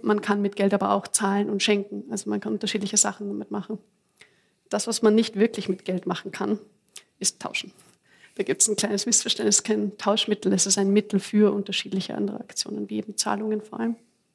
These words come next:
In der Welt, in der ich zu Hause bin,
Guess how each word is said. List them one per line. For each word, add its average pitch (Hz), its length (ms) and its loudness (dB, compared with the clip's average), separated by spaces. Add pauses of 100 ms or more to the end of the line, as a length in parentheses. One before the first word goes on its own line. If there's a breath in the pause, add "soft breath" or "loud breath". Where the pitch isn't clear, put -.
(500)
In 214 480 6 (300)
der 208 140 0
Welt, 214 180 4
in 214 80 4
der 208 120 4
ich 285 160 0
zu 262 160 2
Hause 269 200 2
bin, 294 340 4